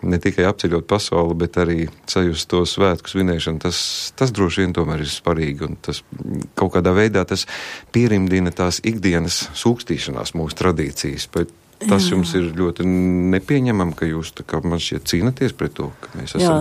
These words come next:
Speaker 1: tādi
Speaker 2: es,
Speaker 1: pelēcīgi,
Speaker 2: es, man,
Speaker 1: veidīgi.
Speaker 2: man nepatīk, jā, šitā te sūkstīšanās man nepatīk, jo tiešām, ja paskatās, kā cilvēki kaut kur citur dzīvo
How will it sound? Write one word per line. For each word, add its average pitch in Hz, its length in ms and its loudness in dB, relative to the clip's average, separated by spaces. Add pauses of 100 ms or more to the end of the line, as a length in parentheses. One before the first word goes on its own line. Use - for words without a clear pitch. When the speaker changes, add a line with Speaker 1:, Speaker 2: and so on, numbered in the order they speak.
Speaker 1:
tādi 120 160 2
Speaker 2:
es, - 100 -4 (380)
Speaker 1:
pelēcīgi, 90 640 0
Speaker 2:
es, - 160 -18
man, 196 240 4
Speaker 1:
veidīgi. 196 400 2
Speaker 2:
man 190 320 0
nepatīk, 160 560 0
jā, 156 240 2
šitā - 320 -6
te 147 160 -8
sūkstīšanās 170 800 0
man 175 160 2
nepatīk, - 400 -6
jo 151 80 0
tiešām, 143 460 0 (560)
ja 190 120 -4
paskatās, 160 600 0
kā 160 160 2
cilvēki 160 400 2
kaut 165 160 0
kur 156 160 -4
citur 202 320 2
dzīvo 156 440 2